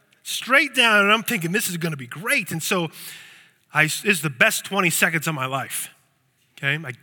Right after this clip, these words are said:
I get down the mountain, it's, it's awesome. And there's, like, six feet of snow, so I get to the bottom, and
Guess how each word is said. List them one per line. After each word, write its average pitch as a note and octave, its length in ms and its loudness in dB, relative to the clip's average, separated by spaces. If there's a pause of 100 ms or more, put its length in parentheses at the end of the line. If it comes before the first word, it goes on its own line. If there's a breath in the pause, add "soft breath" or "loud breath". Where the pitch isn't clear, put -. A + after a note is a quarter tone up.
I C#3 100 -6
get E3+ 300 0
down F#3 180 4
the E3 80 -2
mountain, F3 400 4
it's, - 160 -6
it's F3 220 -2
awesome. D#3 420 -2 (1080 loud breath)
And F#3+ 140 4
there's, F#3+ 180 4
like, F#3 140 0
six - 300 2
feet D4 180 4
of G#3+ 80 4
snow, A3 440 4
so G3 200 2
I F3+ 80 6
get E3 220 2
to C#4 100 -2
the A3 80 0
bottom, G3 420 4 (160)
and E3 360 2